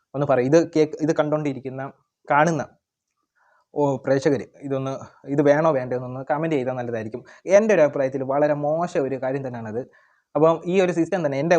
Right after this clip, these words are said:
മുന്നിൽ തന്നെ വെച്ച് ഒത്തിരി പഴക്കമില്ലാത്ത ഒരു വണ്ടി എടുത്തിട്ട് പുതുപുത്തൻ വണ്ടി. അപ്പൊ അതിനകത്ത് വരെ, ആ, പുതുമുത്തൻ വണ്ടി എന്ന് പറഞ്ഞാൽ ഒരു വർഷം പഴക്കം കാണും. പക്ഷേ അതിനകത്ത് വരെ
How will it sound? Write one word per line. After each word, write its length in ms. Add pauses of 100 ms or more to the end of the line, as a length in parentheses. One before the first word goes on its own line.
മുന്നിൽ 280
തന്നെ 180
വെച്ച് 180 (280)
ഒത്തിരി 260
പഴക്കമില്ലാത്ത 540 (640)
ഒരു 140
വണ്ടി 220
എടുത്തിട്ട് 300 (160)
പുതുപുത്തൻ 400
വണ്ടി. 180 (420)
അപ്പൊ 180
അതിനകത്ത് 380
വരെ, 160 (540)
ആ, 120 (100)
പുതുമുത്തൻ 380
വണ്ടി 140
എന്ന് 120
പറഞ്ഞാൽ 200
ഒരു 100
വർഷം 440 (100)
പഴക്കം 280
കാണും. 160 (280)
പക്ഷേ 180 (220)
അതിനകത്ത് 420
വരെ 160